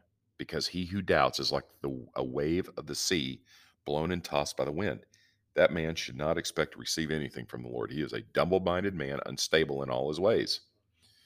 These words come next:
So I'm gonna tell you right now, we're gonna have an episode where we talk about some things in James. James kinda reads out like a Proverbs for the New Testament. And we're gonna discuss some, some issues that I believe are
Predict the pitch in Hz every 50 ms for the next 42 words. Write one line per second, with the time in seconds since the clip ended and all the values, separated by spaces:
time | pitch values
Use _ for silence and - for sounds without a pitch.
0 | _ _ _ _ _ _ _ _ _ _ _ _ _ _ _ _ - - - 82
1 | 80 78 76 - - - _ _ _ _ _ _ _ _ - 98 107 120 117 113
2 | - 120 110 104 104 98 85 82 82 87 90 92 95 - - - 69 78 98 107
3 | 104 85 80 85 87 80 73 73 76 76 - 87 - - 90 85 85 82 78 71
4 | 69 67 76 78 - - 76 73 76 - - 76 73 67 67 64 - - _ _
5 | _ _ _ _ - - 76 71 - 80 78 78 71 67 67 65 62 65 67 69
6 | 69 73 76 73 - - _ _ _ - - 80 80 92 92 87 - - - 92
7 | 87 76 69 71 76 76 71 73 71 65 - 65 69 - - - - 69 67 73
8 | 76 76 78 78 80 76 - - - - _ _ _ - 71 67 67 73 76 71
9 | - 73 73 71 - 90 87 85 71 - _ _ _ _ _ _ _ _ _ _
10 | _ _ _ _ _ _ _ _ _ _ - - 69 69 76 82 78 71 67 65
11 | 67 - - 76 73 76 - - 71 67 - _ - - - - - - - -
12 | - - 67 58 - - 82 90 87 - - 76 71 69 65 69 71 69 73 73
13 | 73 76 73 71 73 73 73 65 64 64 64